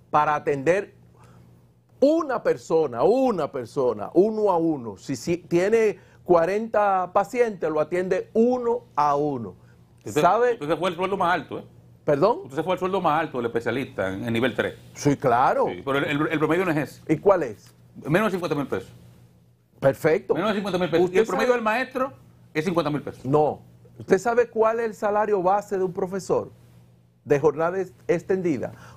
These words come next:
Speaker 1: Cuarenta y seis mil. Si él tiene más de cinco años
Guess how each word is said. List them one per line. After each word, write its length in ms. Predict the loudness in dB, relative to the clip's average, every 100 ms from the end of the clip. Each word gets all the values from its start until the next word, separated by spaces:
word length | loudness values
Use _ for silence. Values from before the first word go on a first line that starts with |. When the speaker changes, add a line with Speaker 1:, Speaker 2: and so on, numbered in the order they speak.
| -2
Speaker 1:
Cuarenta 640 | 2 4 4 0 -2 -6
y 60 | -6
seis 360 | -2 -4 -4 -6
mil. 340 | -4 -4 -6 -14 -20 -20 -20 -20 -14
Si 320 | -2 4 4
él 120 | 4
tiene 280 | 0 0 0
más 220 | 0 0
de 100 | 0
cinco 600 | -2 -2 -2 0 2 2
años 500 | 0 -6 -10 -12